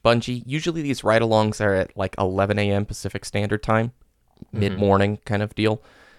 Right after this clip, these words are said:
Speaker 1: So we'll be watching for that. And, of course, highlight videos usually show up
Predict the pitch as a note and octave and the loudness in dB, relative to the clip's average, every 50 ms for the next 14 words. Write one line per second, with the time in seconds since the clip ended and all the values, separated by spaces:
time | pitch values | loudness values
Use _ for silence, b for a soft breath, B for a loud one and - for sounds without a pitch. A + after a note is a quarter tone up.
0 | b b - G2 G2 F#2+ F#2+ G2 G2 F#2+ F2 E2+ - - G#2 F#2 - - G2 F#2+ | b b -6 -4 -2 -2 -2 -2 0 0 0 0 -2 -4 -8 -8 -6 -6 -4 -2
1 | G#2+ G2 G2+ G2+ - G2 F#2+ F#2 - - - - F#2 F2+ F#2 - - - - - | 0 2 0 0 0 -2 -2 -2 -2 -4 -4 -2 -2 -2 -4 -8 -12 -14 -12 -4
2 | - G2 F#2 F#2 G2 F2 - - G#2 F#2 F#2 G2 G2 F#2+ - F#2+ F#2+ F#2 - G2 | 0 0 2 2 2 -2 -2 -6 -6 -4 -2 -2 -2 -2 -4 -6 -6 -4 -2 -4
3 | F#2 - - - F#2 F2+ - F#2 F#2+ - - | -4 -4 -2 -2 -2 -2 0 -2 -4 -4 -4